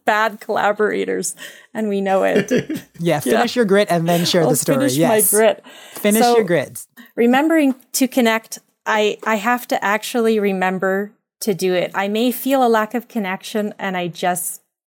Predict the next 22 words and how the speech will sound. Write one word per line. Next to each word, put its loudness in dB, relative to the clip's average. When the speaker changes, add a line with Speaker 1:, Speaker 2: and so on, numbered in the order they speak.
Speaker 1:
don't -4
connect. -4
I 0
just -6
forge -2
ahead. -2
Um, 0
and -2
I 0
know, -2
I 0
think 0
I 2
often 2
have -2
to -2
ask -2
my -2
friends -2
for -2
understanding -2
because -2